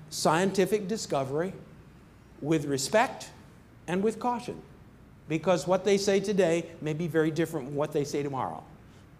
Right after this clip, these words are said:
And it is only the Word <laughs> that is eternal. And, uh, so we can say, "Thanks, <laughs> glad for this," but ultimately,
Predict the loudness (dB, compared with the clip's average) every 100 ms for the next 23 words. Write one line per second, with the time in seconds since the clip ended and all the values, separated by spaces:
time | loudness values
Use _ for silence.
0 | -20 -20 -16 -8 -6 -2 0 2 2 2
1 | 4 6 6 4 -2 -8 -12 -14 -14 -18
2 | -20 -20 -18 -16 -2 0 0 -2 -2 -2
3 | -2 -4 -6 -18 -20 -20 -20 -6 -4 -2
4 | 0 -2 -4 0 2 2 0 -2 0 0
5 | 0 -6 -16 -18 -20 -20 -20 -18 -2 0
6 | 0 -4 -10 -18 -16 -16 -18 -20 -20 -6
7 | 2 2 2 2 2 2 -2 -14 -20 -20
8 | -18 -6 -4 -4 -10 -20 -20 -20 -20 -20
9 | -20 -20 -20 -20 -20 -20 -20 -20 -20 -10
10 | 4 6 6 2 -2 -4 -6 -8